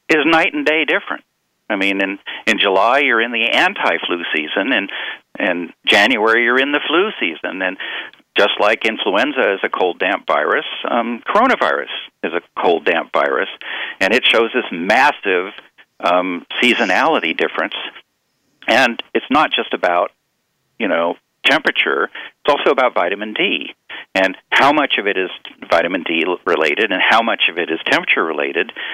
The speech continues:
Um, uh, nobody knows. There's speculation to both extremes that temperature is more important and that vitamin D is more important.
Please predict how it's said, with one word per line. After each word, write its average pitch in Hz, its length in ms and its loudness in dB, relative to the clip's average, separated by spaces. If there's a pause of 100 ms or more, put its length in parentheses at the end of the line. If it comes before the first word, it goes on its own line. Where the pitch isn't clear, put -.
(240)
Um, 113 400 2 (320)
uh, - 300 -6 (180)
nobody 151 460 0
knows. 170 380 -2 (100)
There's 95 180 -4
speculation 110 760 -2
to 104 100 -6
both 151 340 2
extremes 82 680 -4
that 90 120 0 (400)
temperature 117 320 2
is 101 120 -2
more 101 160 2
important 117 600 0
and 82 200 -2
that 82 100 0
vitamin 139 300 0
D 127 140 0
is 139 120 0
more 113 180 0
important. 87 540 -2